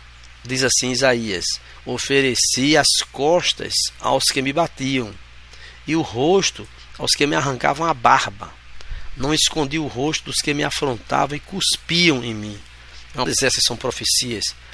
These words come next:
a respeito de Cristo, inclusive aqui, já na sua crucificação. Mas Isaías também faz uma referência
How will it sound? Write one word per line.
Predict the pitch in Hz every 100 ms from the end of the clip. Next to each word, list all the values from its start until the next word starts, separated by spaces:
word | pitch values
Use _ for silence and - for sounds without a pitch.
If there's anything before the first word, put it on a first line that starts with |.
| -
a |
respeito | 107 - 131 -
de | -
Cristo, | - 147 160 -
inclusive | 135 139 131 131
aqui, | - 117 123 - - -
já | 123 123
na | 120
sua | - 123 123 113 - - -
crucificação. | 131 - 120 - 113 - 98 87 - - - - - - - - - - - - - - - - - - - - - - - -
Mas | 123 156 170
Isaías | 165 160 151 151
também | - 131
faz | 131 127
uma | 120
referência | 117 - 107 143 151 -